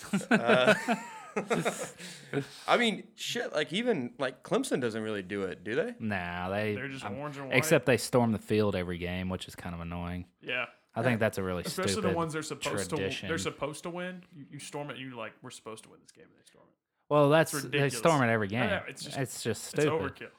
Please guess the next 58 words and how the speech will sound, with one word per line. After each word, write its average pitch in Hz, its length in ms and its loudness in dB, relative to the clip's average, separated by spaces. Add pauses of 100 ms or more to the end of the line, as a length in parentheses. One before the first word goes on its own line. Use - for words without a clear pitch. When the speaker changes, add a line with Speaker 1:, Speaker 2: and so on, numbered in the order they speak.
(580)
Speaker 3:
Their 151 100 -2
rock 147 280 -4
is - 80 -12
pretty 127 180 -16
cool 120 160 -10
though. 135 180 -14 (720)
Speaker 2:
I 139 60 6
do 226 200 2
like 185 280 2
their, 117 460 2
their 156 460 0 (100)
entrance, 117 580 -6 (320)
uh, 95 440 -2 (520)
you 107 80 -10
know, 98 200 -6
uh, 90 420 -2 (400)
when 110 100 -14
they 107 120 -2
come 110 180 -6
onto 98 160 -8
the 90 80 -14
field, 92 220 -10
it's - 100 -20
pretty 85 200 -14
awesome. - 300 -14 (540)
Speaker 3:
Yeah, 156 120 -10 (180)
that 170 120 -2
would, 175 100 -8
like, 147 140 -10 (180)
impose 170 460 0
your 156 100 -6
will 147 240 -6
on 151 120 -10
somebody. 165 400 -8
Like, 143 160 -10
"We're 127 80 -4
Speaker 2:
Like 117 80 2
Speaker 3:
coming 156 180 -4
down 147 260 0
right 151 220 0
at 175 240 -6
your 160 120 -4
ass, 147 220 -4
or - 80 -12
we're 143 140 -10
gonna 151 160 -8
just 139 240 -12
beat 143 220 -12
your 113 100 -12
ass." - 320 -18
Speaker 2:
Yeah, 110 220 2
like, 98 180 0
when 113 100 -2
they're 156 140 2
running 143 240 0
down 123 160 2
the 104 100 -2
hill, 107 420 0